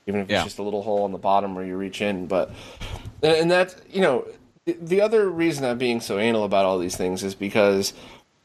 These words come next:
Speaker 1: you know, we've, we as nerds have only been modding these consoles since they've been out, which is not a very long time. And, you know, humans in general tend to think very small.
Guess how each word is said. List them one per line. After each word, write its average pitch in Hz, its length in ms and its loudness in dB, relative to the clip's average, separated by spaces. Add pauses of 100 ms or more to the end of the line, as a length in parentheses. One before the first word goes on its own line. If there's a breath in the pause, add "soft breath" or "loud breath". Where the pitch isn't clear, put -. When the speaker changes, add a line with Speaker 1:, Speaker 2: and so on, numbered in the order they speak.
Speaker 1:
you 143 280 -2
know, 139 100 4
we've, 143 380 0 (100)
we 165 400 2
as 127 400 2
nerds 123 440 0
have 113 120 -2
only 123 220 0
been 110 140 -4
modding 120 320 2
these 101 140 -8
consoles 98 480 -4
since - 280 -8
they've 90 160 -4
been 85 120 -4
out, 82 300 2
which 87 220 -6
is 92 220 -4
not 107 300 0
a 90 40 -8
very 104 260 0
long 92 260 0
time. 85 420 0 (460 loud breath)
And, 113 300 -2 (100)
you 139 80 0
know, 104 200 0 (140)
humans 139 500 0
in 120 100 0
general 113 460 2
tend 92 420 -4
to 113 80 -8
think 98 340 -4
very 98 300 0
small. 90 640 2